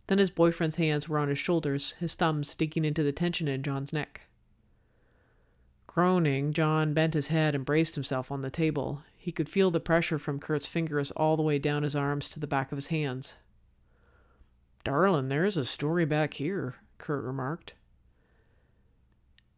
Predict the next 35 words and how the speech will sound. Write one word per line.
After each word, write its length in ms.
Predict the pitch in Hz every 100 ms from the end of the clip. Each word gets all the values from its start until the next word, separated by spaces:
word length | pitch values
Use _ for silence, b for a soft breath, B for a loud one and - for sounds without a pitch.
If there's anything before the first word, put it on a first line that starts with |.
| -
It 140 | 175
felt 260 | 160 208 226
like 480 | 185 170 160 160 -
Kurt's 300 | - 185 170
fingers 440 | - 185 175 151
stroked 420 | - - 165 165 -
the 100 | 147
words 300 | 151 165 156
out 140 | 127
of 80 | 131
him, 380 | 139 127 123 151 _ _ _
drawing 420 | - 175 175 175 165
out 240 | 156 -
some 200 | - 165
of 100 | 160
the 80 | 151
deep 280 | 156 160 147
worry 520 | 156 160 143 139 139 -
John 200 | 156 143
was 140 | 143
carrying 360 | - 151 147 139
in 100 | 139
his 120 | 143
body 260 | 151 151 135
right 200 | 131 117
now. 260 | 135 131 - _ _ _ _ _ _ _ _ _ b b b b b b b _
"Work 280 | 196 175 165
shit 300 | - 147 - -
is 160 | 165 -
getting 260 | 156 156
to 140 | 151 156
me," 200 | 151 151 _ -
he 120 | 170
said 320 | 151 156 139
low. 240 | 143 139